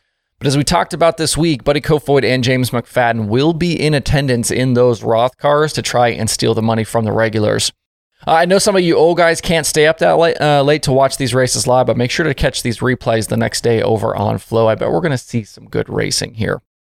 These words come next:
Uh, that's it for the show today. Make sure you guys check out the streaming schedule at dirt tracker dot com slash watch tonight. Also, thanks to all of you who subscribe to the channel.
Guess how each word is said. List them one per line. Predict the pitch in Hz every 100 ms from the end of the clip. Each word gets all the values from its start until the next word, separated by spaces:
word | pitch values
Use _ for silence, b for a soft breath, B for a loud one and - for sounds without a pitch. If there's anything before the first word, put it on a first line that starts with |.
| _ _ _ -
Uh, | 277
that's | 311 330
it | 285
for |
the | 262
show | 277
today. | 262 254 233
Make | 247
sure | - 269
you | 226
guys | 220 208
check | - 208
out |
the | 170
streaming | - 214 214
schedule | - 202 175 139
at | 170 147
dirt | 170 -
tracker | 180 180 -
dot | 143 -
com | 156 160 151
slash | - 151 143
watch | 139 143 143 -
tonight. | 131 139 131
Also, | 147 156 160
thanks | - 170 220
to | -
all | - 165
of | 160
you | 160 135
who | 147
subscribe | - 123 - 131 131 120
to | - 127
the | 113
channel. | - 131 131